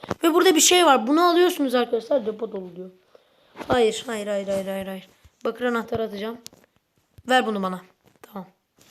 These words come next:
Geliyor arkadaşlar. Geldi. Şimdi. Al. Aa, içinden bir şey çıktı.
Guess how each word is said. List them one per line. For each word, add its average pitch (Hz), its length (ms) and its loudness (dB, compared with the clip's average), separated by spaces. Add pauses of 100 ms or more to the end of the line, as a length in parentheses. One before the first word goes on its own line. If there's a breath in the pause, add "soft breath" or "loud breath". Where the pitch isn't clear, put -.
(2500)
Geliyor 226 320 0
arkadaşlar. 202 460 -4
Geldi. 196 400 2 (680 soft breath)
Şimdi. 277 480 2 (1300)
Al. 494 340 8 (1000)
Aa, 427 200 6 (160)
içinden 440 320 4
bir 427 60 2
şey 453 160 8
çıktı. - 320 0